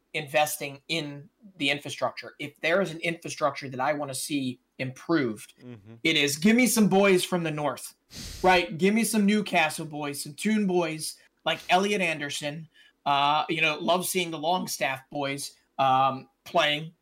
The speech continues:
Speaker 1: a part in this, this kind of revival of Newcastle.
Speaker 2: Mm-hmm.
Speaker 1: But give me some Newcastle Youth Academy, uh,
Speaker 2: Ozzy
Speaker 1: players.
Speaker 2: Cole.
Speaker 1: I would love to see them put some money. Yeah, I,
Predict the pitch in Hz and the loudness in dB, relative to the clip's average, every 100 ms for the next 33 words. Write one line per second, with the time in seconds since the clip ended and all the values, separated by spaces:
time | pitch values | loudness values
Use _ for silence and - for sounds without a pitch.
0 | - 151 - 170 165 156 143 139 - - | -4 -4 0 2 2 0 -6 -4 -6 -8
1 | 143 - - 143 135 139 151 135 143 156 | -8 -6 -2 -2 -2 -6 -4 0 2 2
2 | 139 135 147 143 139 143 151 151 120 - | -2 -6 -4 -6 -6 -8 -6 -6 -6 -10
3 | 117 - - 120 127 135 - 196 196 202 | -14 -18 -18 -8 -6 -6 -2 2 2 2
4 | 202 185 - 185 175 175 185 185 165 160 | 0 0 2 2 2 0 0 2 2 2
5 | 165 143 151 143 127 139 131 139 135 127 | -2 -8 -8 -10 -8 -4 -4 -4 -8 -10
6 | - _ - 127 123 117 - 143 147 151 | -14 _ 0 2 2 -2 -4 2 4 4
7 | 151 - 139 143 156 156 156 175 175 185 | -2 -6 -2 0 0 -4 -2 0 0 -2
8 | 180 - 156 151 143 139 156 - 147 147 | -6 -4 -4 -2 -4 -6 -8 -8 -6 -6
9 | 135 135 170 123 - 135 | -4 -2 0 0 -4 -4